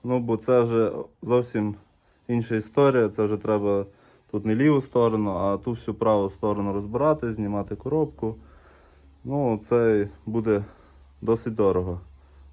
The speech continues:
Тому треба вже, щоб клієнт приймав рішення.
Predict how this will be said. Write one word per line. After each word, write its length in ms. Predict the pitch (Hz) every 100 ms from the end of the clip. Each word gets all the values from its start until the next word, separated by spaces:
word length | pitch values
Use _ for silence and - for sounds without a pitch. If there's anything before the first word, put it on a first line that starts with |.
| -
Тому 180 | 107 107
треба 480 | - 101 110 104
вже, 360 | 98 101 101 98 98 -
щоб 200 | 104 -
клієнт 360 | 110 110 110
приймав 400 | 98 98 98 92
рішення. 400 | 95 92 - 95